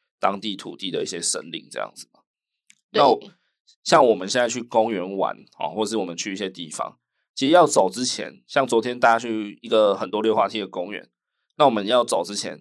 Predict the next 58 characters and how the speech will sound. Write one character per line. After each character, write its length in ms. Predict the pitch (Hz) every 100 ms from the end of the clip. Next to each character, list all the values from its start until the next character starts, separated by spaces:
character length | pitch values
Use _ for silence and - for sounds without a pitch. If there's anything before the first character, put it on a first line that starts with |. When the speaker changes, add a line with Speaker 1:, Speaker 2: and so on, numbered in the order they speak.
| _
Speaker 1:
我， 280 | 104 107 -
我 100 | 123
也 60 | 113
是 140 | 117
都 200 | 110 107
跟 140 | 104
我 200 | 110 -
说 200 | - 92
，“来， 240 | 87 85 85
你 140 | 90
跟 160 | 98 101
这 100 | 104
个 340 | 95 90 - _ _
溜 120 | 101
滑 160 | 98 101
梯 240 | - 131
说 240 | 123 127 117
拜 300 | 123 - 110
拜。” 340 | - 113 - _ _ _ _ _
我 140 | 113
知 80 | 135
道 120 | 170
看 160 | - 156
起 80 | 110
来 140 | 98
很 340 | 95 107 87
白 240 | 85 87 92
痴， 380 | - 95 90 92 _ _ _
但 140 | -
是 140 | 151 151
就 100 | 147
是 80 | 147
培 160 | 117
养 180 | 117 98
他 200 | 107 107
一 40 |
种 280 | 104 73 78 _ _ - - _ _ _ _
感 260 | 95 98 -
恩 140 | 113 107
的 80 | -
心 280 | - 85 -
啊。 60 | -
Speaker 2:
对。 340 | - 208 165 113
Speaker 1:
哎， 120 | 87
就 120 | 107
是 60 | 110
，“哦， 260 | 117 107 107
好， 160 | 80
谢 140 | - 113
谢 160 | 110
你 160 | 101 80
让 180 | 104 101
我 220 | 90 - _ _ _
在 120 | -
这 120 | 110
里 340 | 104 82 71 62
有 160 | - 78
了 200 | 85